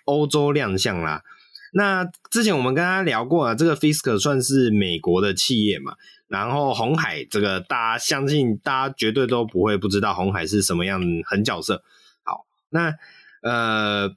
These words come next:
这个 Fisker 这一间公司呢，在巴塞隆纳世界移动通信大会上面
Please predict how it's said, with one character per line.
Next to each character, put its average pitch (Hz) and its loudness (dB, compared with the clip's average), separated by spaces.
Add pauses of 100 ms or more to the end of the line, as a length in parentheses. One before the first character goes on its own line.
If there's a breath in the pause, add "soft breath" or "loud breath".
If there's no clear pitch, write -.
这 233 0
个 214 0
Fisker 175 0
这 139 0
一 175 4
间 165 2
公 160 4
司 156 4
呢， 147 2
在 156 -2
巴 151 -2
塞 160 -2
隆 113 2
纳 127 -2
世 135 0
界 123 0
移 104 2
动 110 -2
通 160 2
信 143 0
大 117 -4
会 113 2
上 110 -2
面 104 0